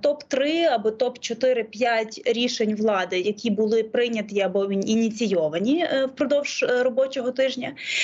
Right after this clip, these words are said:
е, і розказуємо про те, по-перше, на кого ці рішення вплинуть. Та, у нас в суспільстві є дуже часто така ілюзія, що,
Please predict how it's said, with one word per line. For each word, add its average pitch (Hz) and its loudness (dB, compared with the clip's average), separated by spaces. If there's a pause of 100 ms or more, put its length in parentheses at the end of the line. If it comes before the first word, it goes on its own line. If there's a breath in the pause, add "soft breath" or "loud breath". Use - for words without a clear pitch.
(280 loud breath)
е, 233 4
і 403 4
розказуємо 294 0
про 262 0
те, 269 0
по-перше, 302 0
на 240 0
кого 269 2
ці 262 -4
рішення 233 -2 (200)
вплинуть. - -4
Та, 294 2
у 247 0
нас 220 -2
в 202 0
суспільстві 233 -2
є 247 2
дуже 226 -2
часто 233 -2
така 220 0
ілюзія, 285 0
що, 240 -2